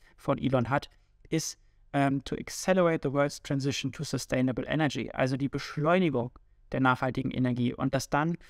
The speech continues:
oft so eine Firmenkultur dann öfter entsteht, auch zum Beispiel bei Apple, äh, oder auch bei Google oder bei anderen Firmen, oft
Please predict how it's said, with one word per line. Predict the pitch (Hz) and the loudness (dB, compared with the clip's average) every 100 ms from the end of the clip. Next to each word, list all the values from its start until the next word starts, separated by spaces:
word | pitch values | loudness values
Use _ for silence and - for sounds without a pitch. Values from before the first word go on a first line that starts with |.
| - | -4
oft | 147 147 - | 0 0 -2
so | 156 139 | -2 0
eine | 135 139 | 2 0
Firmenkultur | 160 151 151 139 151 143 | -2 -4 -4 -4 -2 -2
dann | - 135 | 0 0
öfter | - - | 0 0
entsteht, | 135 117 147 - | -2 0 -4 -4
auch | - 127 | -2 -4
zum | - 147 | -4 0
Beispiel | 135 135 156 | 2 2 0
bei | 151 | 0
Apple, | 170 - 151 _ _ - - | -2 -4 -6 _ _ -16 -2
äh, | 139 131 | 0 0
oder | 135 135 | 0 -2
auch | |
bei | - 139 | 0 -2
Google | 170 175 | 0 0
oder | 131 | 2
bei | 131 | 2
anderen | 156 151 139 | 2 0 -2
Firmen, | - 147 151 160 | -4 -2 0 0
oft | 151 - | 0 -2